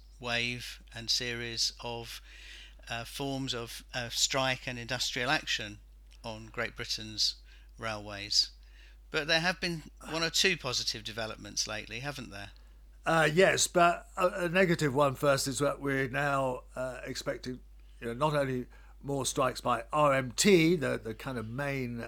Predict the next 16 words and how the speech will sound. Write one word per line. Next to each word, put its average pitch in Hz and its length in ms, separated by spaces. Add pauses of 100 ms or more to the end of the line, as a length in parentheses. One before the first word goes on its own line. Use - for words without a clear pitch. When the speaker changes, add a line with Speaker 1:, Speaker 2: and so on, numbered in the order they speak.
(140)
Speaker 2:
uh, 113 580 (120)
uh, 113 200 (120)
union, 117 580 (580)
uh, 123 400 (560)
for, 127 580
uh, 120 400
January, 131 440
the 117 60
first 123 320
week 123 200
in 123 100
January, 127 440 (360)
and 147 120
we've 147 120
also, 147 680 (440)
uh, 127 300